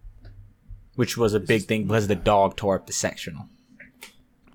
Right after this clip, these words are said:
Speaker 2: Oh man, this is nuts. I don't, I don't like this. <laughs>
Speaker 1: Hey man, I'm sorry for derailing this, but if you want me to
Speaker 2: No.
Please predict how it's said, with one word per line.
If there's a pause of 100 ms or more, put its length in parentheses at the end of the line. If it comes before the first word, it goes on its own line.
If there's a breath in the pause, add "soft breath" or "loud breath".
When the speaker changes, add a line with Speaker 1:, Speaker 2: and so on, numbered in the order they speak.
(140)
Speaker 2:
Oh
man,
this
is
nuts.
I
don't,
I
don't
like
this.
<laughs> (680 loud breath)
Speaker 1:
Hey
man,
I'm
sorry
for
derailing
this,
but
if
you
want
me
to (220 loud breath)
Speaker 2:
No.